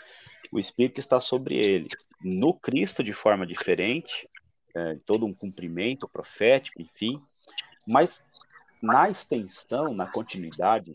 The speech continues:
que é a igreja, quando ele envia o Espírito sobre os apóstolos, não é? A ideia é a mesma do Antigo Testamento, né? O, o que nós vemos lá em, em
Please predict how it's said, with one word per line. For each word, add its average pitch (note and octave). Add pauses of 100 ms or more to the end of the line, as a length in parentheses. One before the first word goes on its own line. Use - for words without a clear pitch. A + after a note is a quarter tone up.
(120)
que F#2
é F2+
a F2
igreja, E2+ (300)
quando G2
ele F2
envia A2+
o F2
Espírito G#2+
sobre F#2
os F2
apóstolos, - (600)
não F2
é? A2+ (340)
A G2
ideia A#2
é A2+
a C3+
mesma F3
do F#3
Antigo F3+
Testamento, E3+ (220)
né? F#2
O, D2+ (760)
o D2+ (880)
que -
nós F2+
vemos F2+
lá F#2
em, E2 (140)
em F2